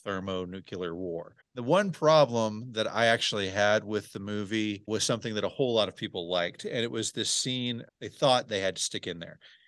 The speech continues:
And it was the scene where Ally Sheedy is talking to Matthew Broderick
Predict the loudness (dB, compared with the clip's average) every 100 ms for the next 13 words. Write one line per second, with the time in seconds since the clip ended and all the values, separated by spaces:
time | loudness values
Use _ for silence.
0 | -6 -4 -2 -4 -4 -4 -2 -2 -4 -4
1 | 0 2 4 2 0 -4 _ _ _ _
2 | _ 0 2 4 2 0 0 0 0 0
3 | 0 2 2 0 -8 -6 -4 -2 -2 -2
4 | -2 -4 -2 2 2 0 -4